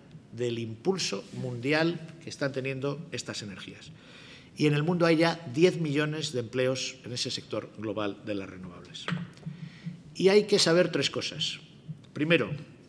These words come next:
que esas energías están aquí para quedarse y que lo que van a hacer es cada vez crecer más y tener mayor importancia. Segundo, que son un motor de crecimiento. Y tercero, que ya hay una carrera global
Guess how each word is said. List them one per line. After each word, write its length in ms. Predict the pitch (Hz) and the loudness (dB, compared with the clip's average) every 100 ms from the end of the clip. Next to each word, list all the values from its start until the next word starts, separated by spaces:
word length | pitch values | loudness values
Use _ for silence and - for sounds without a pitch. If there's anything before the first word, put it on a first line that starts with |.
| - - - - - | -20 -20 -20 -20 -4
que 100 | 165 | 0
esas 280 | 165 180 175 | 2 2 2
energías 480 | 147 - 147 107 | 2 2 2 2
están 240 | 107 - 147 | 0 0 0
aquí 180 | 143 143 | 0 -4
para 220 | - 156 | -2 -4
quedarse 440 | 113 123 - 147 - - - - - - - - - - - - | -4 -4 -4 -4 -12 -18 -20 -20 -20 -12 -10 -10 -20 -20 -20 -10
y 100 | 139 | -6
que 360 | - 143 135 - - - - | 2 0 0 -10 -16 -14 -2
lo 160 | 131 | -2
que 120 | 127 | 0
van 120 | 127 160 | -2 -2
a 40 | |
hacer 160 | 156 156 | -4 -2
es 100 | - | -2
cada 220 | 139 123 | -2 -2
vez 160 | 143 151 | -4 -4
crecer 320 | 135 - 160 | -6 0 0
más 220 | 135 127 | 2 -4
y 40 | 123 | -4
tener 220 | 120 127 | -2 -2
mayor 220 | 113 123 | -2 -4
importancia. 560 | 127 - - 117 - 220 - - - - - - - - - - - | -4 -8 -8 -8 -8 -14 -16 -20 -20 -14 -14 -14 -20 -20 -20 -20 2
Segundo, 680 | - 165 196 175 107 - | 8 8 8 4 0 -4
que 140 | - 139 | 0 4
son 240 | - 196 | 6 6
un 120 | 196 | 4
motor 380 | 185 170 175 151 | 4 6 6 6
de 120 | 123 | 4
crecimiento. 680 | 123 151 139 120 127 - 151 - - - - - - - - - - - - - | -2 -4 -4 -8 -8 -10 -14 -16 -12 -8 -8 -8 -12 -12 -12 -12 -18 -18 -20 -8
Y 100 | 143 | -6
tercero, 500 | 143 131 180 180 190 | 0 0 2 2 0
que 200 | 185 143 | 0 2
ya 160 | 139 160 | 2 4
hay 140 | 160 | 4
una 240 | 156 151 147 | 2 2 0
carrera 460 | 143 143 123 110 | 0 0 0 -2
global 580 | 104 117 117 135 117 104 | -2 0 2 4 2 -2